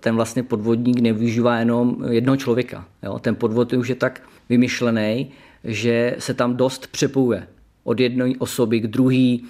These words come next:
Samozřejmě oni typujou, komu volají. Jo, takže to může být například někdo, kdo už tady delší dobu žije, není to Čech, může to být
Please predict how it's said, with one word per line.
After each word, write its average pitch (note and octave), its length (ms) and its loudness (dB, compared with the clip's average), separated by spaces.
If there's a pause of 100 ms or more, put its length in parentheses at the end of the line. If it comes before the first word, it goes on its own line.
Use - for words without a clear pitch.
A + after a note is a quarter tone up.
(200)
Samozřejmě B2 440 0
oni C3 160 2
typujou, C3 440 2
komu B2+ 280 2
volají. A#2+ 380 -2 (520)
Jo, G#2 180 -4
takže A2 220 0
to A#2+ 120 0
může A#2 260 2
být A#2+ 160 2
například A#2 680 -2 (160)
někdo, A#2 500 0
kdo A2 160 0
už A2+ 140 -2
tady A#2 160 2
delší A#2 280 0
dobu A#2+ 220 0
žije, A2+ 260 2
není A2+ 200 2
to A#2 140 -2
Čech, A#2 400 0
může G#2+ 220 -2
to A2+ 100 0
být G#2+ 360 0